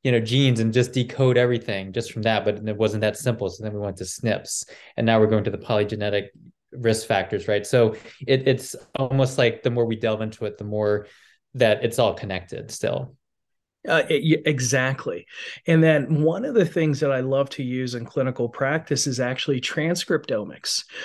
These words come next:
Speaker 2: So again, going back to the central dogma of biology, which is D N A into R N A and R N A into protein, right? Um, I actually, you know, um,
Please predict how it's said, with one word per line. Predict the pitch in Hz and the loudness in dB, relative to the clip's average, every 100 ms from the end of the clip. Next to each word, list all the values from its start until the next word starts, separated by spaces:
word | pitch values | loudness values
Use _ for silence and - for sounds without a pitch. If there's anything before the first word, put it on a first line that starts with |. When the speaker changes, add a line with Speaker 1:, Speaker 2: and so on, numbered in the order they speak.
| - | -8
Speaker 2:
So | - 170 143 | 2 6 6
again, | 143 170 175 143 | 6 6 4 4
going | 143 156 147 | 4 4 2
back | 131 135 143 | 0 -2 -4
to | - 175 151 139 135 214 | -4 0 2 2 -2 -4
the | 180 156 | -4 -4
central | - - 185 202 - 175 | -4 -2 0 0 0 0
dogma | 131 127 131 143 143 | 0 0 0 0 0
of | 123 113 | -2 -4
biology, | 120 117 117 127 139 120 110 | -4 -2 -2 2 2 0 -4
which | 113 117 139 | -4 -6 -2
is | 123 113 | -4 -4
D | - 139 139 | 0 2 4
N | 135 | 4
A | 135 131 | 4 4
into | 123 - | 0 -6
R | - 131 131 | -4 2 2
N | 127 | 2
A | 120 | 0
and | 117 110 | -2 -4
R | 135 139 135 | 0 2 4
N | 127 | 2
A | 127 | -4
into | 120 - | -6 -8
protein, | - - 196 208 - 113 107 - _ - - - | -10 2 2 2 -2 -4 -6 -10 _ -20 -20 -2
right? | 143 127 139 135 - 170 | 0 2 0 -2 -4 0
Um, | 151 139 127 127 131 - - - - | 2 2 2 0 -2 -8 -20 -20 -6
I | 156 165 | 0 2
actually, | 175 175 - 170 151 147 | 4 2 2 2 2 2
you | 147 | 2
know, | 135 131 120 | 4 2 2
um, | 143 131 123 120 | 0 0 -2 -6